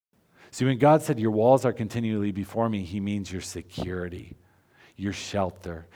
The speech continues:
your confidence. And God knew when he looked at Mephibosheth that his walls were broken.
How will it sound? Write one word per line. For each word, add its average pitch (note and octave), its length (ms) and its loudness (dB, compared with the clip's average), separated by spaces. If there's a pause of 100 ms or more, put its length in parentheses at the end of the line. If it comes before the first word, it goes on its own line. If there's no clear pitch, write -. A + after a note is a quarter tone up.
(140)
your G2+ 140 -2
confidence. G2 720 -4
And F#2+ 120 -8
God A#2+ 300 4
knew A#2 260 -2
when G2 120 -4
he F#2 80 -2
looked F#2+ 220 -2
at G2 120 0
Mephibosheth F#2+ 640 -6
that F2+ 160 -4
his F2+ 240 -8
walls E2+ 400 -10
were F2 80 -12
broken. E2+ 520 -14